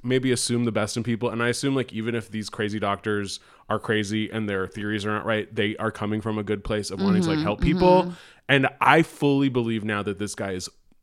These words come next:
Speaker 1: is completely full of shit and, uh, super cynical and is just out to, like, scare people and make money.
Speaker 2: Yeah, I think it's kind of a cash grab because I think that basically the point of his book is, like, these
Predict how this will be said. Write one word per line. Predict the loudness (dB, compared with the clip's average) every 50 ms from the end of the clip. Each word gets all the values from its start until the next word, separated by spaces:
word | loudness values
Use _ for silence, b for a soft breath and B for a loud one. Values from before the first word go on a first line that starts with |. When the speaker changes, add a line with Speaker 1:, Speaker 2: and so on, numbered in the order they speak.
| _ _ -8
Speaker 1:
is | -8 -8 -8
completely | -10 -14 -14 -12 -4 0 2 2 2 2 0
full | -2 -2 -2 -2
of | -2 -2
shit | -2 -2 -2 -4 -4 -6 -6
and, | -6 -4 -4 -4 -4 -6 -8 -10 -10 -8
uh, | -6 -4 -4 -6 -6
super | -8 -6 -6 -4 -4 -2 -4 -4
cynical | -2 -2 -2 -2 -4 -4 -4 -6 -4 -4
and | -6 -6 -8
is | -8 -10
just | -10 -10 -8
out | -8 -8 -8 -8
to, | -8 -10
like, | -10 -10 -12 -12
scare | -12 -10 -8 -4 -4 -4
people | -4 -4 -6 -6 -4 -4
and | -4 -4
make | -6 -6 -8
money. | -10 -12 -12 -12 -8 -4
Speaker 2:
Yeah, | 2 6 10 10 12 12 10
I | 8
think | 6 2 2 2 0
it's | -2 -2 -4
kind | -6 -2 0 0 0 0
of | 0 0
a | -2 -2 -4 _ -12
cash | -10 -6 -4 -2 -2 -2 -2 -4 -8
grab | -4 0 2 4 4 4 4 2 2 0 -2
because | -4 0 4 6 8 8 8 8 6 2 -4 -8 -2 2
I | 2 2
think | 2 2 2 2 4 4 2 2 0 2
that | 2 2 2 2
basically | 0 0 -2 -2 -2 0 0 2 2
the | 2 0
point | 0 0 -2 0 0
of |
his | 0 -2
book | 0 0 0 0 0
is, | -2 -2
like, | 0 0 0 0 -4 -10 _ _ _ _ _ _ _ _ _ _ _ _
these | -4 0 2 2 2 2 0 -4 -10 -16 -18